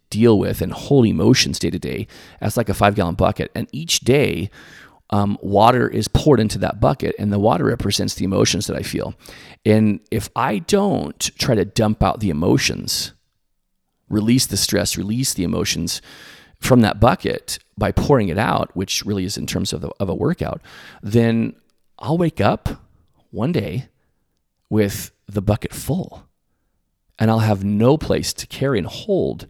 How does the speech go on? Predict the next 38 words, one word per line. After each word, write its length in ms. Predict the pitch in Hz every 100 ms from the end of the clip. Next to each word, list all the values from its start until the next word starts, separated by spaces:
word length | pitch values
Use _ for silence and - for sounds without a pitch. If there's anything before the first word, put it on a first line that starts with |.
| _ - _ _ _ _ _ _
my 140 | 110
emotions 420 | 104 98 156 - -
for 100 | 98
the 80 |
day, 160 | 87 62
or 280 | 120 151 64
I'll 80 | 104
have 180 | 101 98
no 320 | 104 110 113
other 240 | 104 101
place 260 | 98 101 101
for 140 | 90
water 260 | 95 135 98
than, 300 | 92 90 87 _ _ _ _ _ - 113
and 120 | 117 113
then 100 | 113
the 80 |
water 360 | 104 110 165 110
just 400 | 117 113 - - - -
pours 300 | - 92 113
onto 180 | 113
the 100 | 98
floor, 320 | 104 - 156 -
and 80 | 95
all 60 |
of 40 | 110
a 40 |
sudden 220 | - 104
this 160 | 95 -
mess 320 | 92 135 -
ensues, 400 | 95 - 73 98
and 120 | 113
it 80 | 113
can 120 | 127
be 140 | 123 101
really, 380 | 90 120 170
really 280 | 82 104 165
hard 640 | 113 - - - 92 -